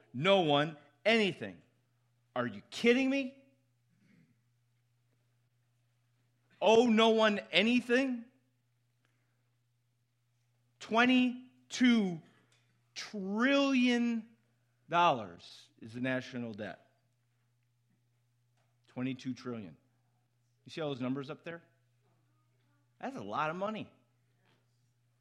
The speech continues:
Thirteen point five one trillion is all household debt in the United States. It's all debt,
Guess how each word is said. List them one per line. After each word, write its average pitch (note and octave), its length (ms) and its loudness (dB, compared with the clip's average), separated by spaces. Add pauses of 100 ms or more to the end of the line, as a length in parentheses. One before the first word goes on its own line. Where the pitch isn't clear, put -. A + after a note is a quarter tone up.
(560)
Thirteen B3+ 880 2 (300)
point A#3 440 0 (100)
five A3+ 480 4
one F#3 600 4 (580)
trillion F3 1040 0 (460)
is F3 280 0 (140)
all G#3+ 400 2
household F3+ 760 -2
debt - 360 -8 (760)
in A#2 60 -12
the B2 60 -6
United C3 260 -6
States. - 340 -14 (2750)
It's - 80 -20
all B2 160 -4
debt, F2+ 240 -12